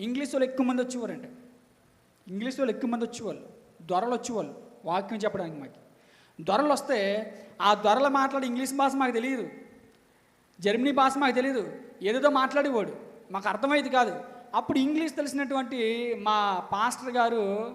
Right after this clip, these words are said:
వాళ్ళ తమ్ముడు, ఆయన పేరు మంచి పేరే మాధవ, మాధవ పాస్టర్ గారు అని. ఆ పాస్టర్ గారు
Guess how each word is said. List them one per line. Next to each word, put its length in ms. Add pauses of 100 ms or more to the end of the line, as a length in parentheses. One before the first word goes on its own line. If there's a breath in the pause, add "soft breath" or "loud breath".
(160)
వాళ్ళ 180
తమ్ముడు, 480 (680)
ఆయన 160
పేరు 160
మంచి 260
పేరే 400
మాధవ, 680
మాధవ 320
పాస్టర్ 360
గారు 120
అని. 180 (720 soft breath)
ఆ 80
పాస్టర్ 420
గారు 480